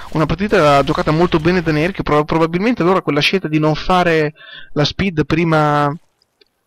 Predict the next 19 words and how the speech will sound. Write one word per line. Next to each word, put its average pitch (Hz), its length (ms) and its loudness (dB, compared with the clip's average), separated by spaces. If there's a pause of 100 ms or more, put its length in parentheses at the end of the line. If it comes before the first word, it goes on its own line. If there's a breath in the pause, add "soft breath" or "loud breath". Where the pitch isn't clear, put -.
(180)
non 143 100 -4
fare 180 180 0
la 175 100 2
speed 196 340 -2
è 160 60 4
stata, 151 420 2
ha 156 120 2
pagato, 165 480 2
perché 143 340 -2
probabilmente 156 440 -2
era 143 360 2
una 156 120 2
tattica 156 280 -4
per 143 160 -4
avere 151 180 -2
le 143 120 -4
mutalische 160 600 -2
in, 147 320 -2
eh, 135 300 -2